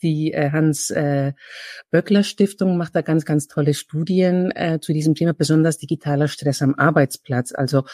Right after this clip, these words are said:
es fängt natürlich auch mit dem, mit dem einfachen Fakt der Medienkompetenz an. Also, äh,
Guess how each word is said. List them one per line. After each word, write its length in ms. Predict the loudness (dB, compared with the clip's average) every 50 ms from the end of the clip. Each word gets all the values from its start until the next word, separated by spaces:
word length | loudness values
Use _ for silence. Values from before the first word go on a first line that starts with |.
| -14 -14 -14 -14 -16 -10 -6
es 320 | -4 -4 -4 -4 -6 _ _ _
fängt 360 | _ -4 0 0 0 2 2 0
natürlich 420 | -2 0 0 0 0 0 0 -2
auch 160 | -4 -6 -8 -12 -16 _ _ _ -2
mit 140 | 0 0 2
dem, 180 | 0 -2 -4 -8 _ _ _ _ _ _ _ _ _ _ _ _ _ 2
mit 380 | 2 4 2 2 -4 -4 0
dem 180 | 2 4 4 4
einfachen 520 | 2 0 0 0 0 -2 -4 -2 -4 -4
Fakt 300 | -4 -6 -8 -8 -4 0 2
der 100 | 4 4
Medienkompetenz 1080 | 6 6 4 4 4 2 2 2 0 0 0 -2 -4 -6 -6 -6 -6 -6 -6 -8 -8
an. 180 | -8 -6 -4 -4
Also, 220 | -4 -4 -6 -8 -10 -10
äh, 140 | -10 -12